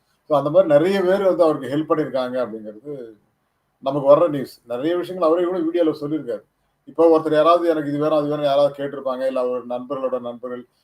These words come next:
"ஏன் இவன் வந்து ஒரு வே-, டூ வீலர் இருந்தா அவன் மாசம் ஒரு பத்து, பதினஞ்சாயிரம் சம்பாதிப்பான், கஷ்டத்துல இருக்கான்" அப்படின்னு சொன்னா,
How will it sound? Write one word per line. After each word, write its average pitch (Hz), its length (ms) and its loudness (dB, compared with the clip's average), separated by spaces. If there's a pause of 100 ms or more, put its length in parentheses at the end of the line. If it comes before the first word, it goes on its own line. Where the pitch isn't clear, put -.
(120)
"ஏன் 123 220 -6
இவன் 127 140 -4
வந்து 127 220 -4
ஒரு 127 180 -6
வே-, 120 340 -2
டூ 156 140 0
வீலர் 139 140 0
இருந்தா 127 180 -4
அவன் 131 120 -2
மாசம் 127 320 -6
ஒரு 120 160 -6
பத்து, 123 100 -10
பதினஞ்சாயிரம் 120 340 -6
சம்பாதிப்பான், 113 440 -6
கஷ்டத்துல 123 220 -14
இருக்கான்" 113 280 -6
அப்படின்னு 107 160 -20
சொன்னா, 110 340 -18